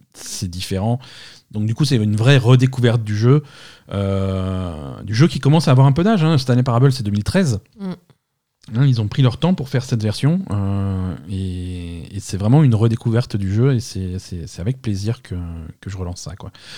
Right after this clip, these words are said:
Speaker 1: Toi, tu, toi, tu connaissais pas l'original, là, tu
Speaker 2: Non, moi, je connaissais pas. Euh, après, euh, bon, voilà, c'est... c'est, c'est très drôle.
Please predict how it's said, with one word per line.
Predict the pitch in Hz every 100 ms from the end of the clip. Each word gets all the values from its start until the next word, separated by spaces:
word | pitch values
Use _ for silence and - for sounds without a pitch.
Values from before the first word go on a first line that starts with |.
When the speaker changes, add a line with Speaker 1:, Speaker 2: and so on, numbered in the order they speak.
| -
Speaker 1:
Toi, | - 160
tu, | 165 131
toi, | 156
tu | -
connaissais | 127 127
pas | 131
l'original, | 120 107 107 95 90
là, | 95
tu | - 92 92 87 90 -
Speaker 2:
Non, | 220 233
moi, | 233 247
je |
connaissais | - 254 240 214
pas. | 202 220 - _ _ _ _ _ _ _ _ _ _ -
Euh, | 180 180 180 180 175 175 170 165 160 160 160 156 -
après, | 175 - 269 294 294
euh, | 214
bon, | 175 175
voilà, | 175 226 226
c'est... | - 170 160 160 151
c'est, | - - - - - - _ _
c'est | - - 156
très | - 180
drôle. | 175 220 277 240